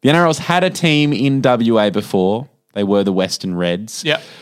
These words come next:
Speaker 1: I think that team only lasted about three years, brought in during the Super League wars and the expansion then, where they were just giving everywhere a team. They were just trying to, I guess, demolish the A R L and have all these different teams. Um,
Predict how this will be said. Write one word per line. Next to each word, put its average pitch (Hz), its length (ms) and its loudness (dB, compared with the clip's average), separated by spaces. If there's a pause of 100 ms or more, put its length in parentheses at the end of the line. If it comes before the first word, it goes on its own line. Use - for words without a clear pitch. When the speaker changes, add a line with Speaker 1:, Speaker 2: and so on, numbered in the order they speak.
(280)
Speaker 1:
I 92 140 2
think 98 300 -2
that 95 200 0
team 95 220 0
only 90 360 2
lasted 87 520 -2
about 85 240 -2
three 95 340 -2
years, 95 680 0
brought 98 400 2
in 92 160 0
during 92 400 -2
the 85 60 -4
Super - 440 -2
League 95 360 0
wars 90 680 2
and 87 80 -4
the 80 80 -4
expansion 87 720 -6
then, 98 240 0
where 95 80 2
they 90 100 2
were 87 80 0
just 90 140 -6
giving 90 220 -4
everywhere 90 480 -4
a 80 40 -12
team. 76 320 -12
They 82 120 -10
were 80 60 -6
just - 160 -8
trying 98 540 -2 (540)
to, 87 400 -2 (340)
I 98 120 -4
guess, 87 260 -2
demolish 95 540 -2
the 107 100 -2
A 95 220 2
R 90 180 0
L 92 220 0
and 90 80 -2
have 95 160 0
all 101 120 0
these 90 180 -2
different 87 360 -6
teams. 85 580 -4
Um, 82 440 -2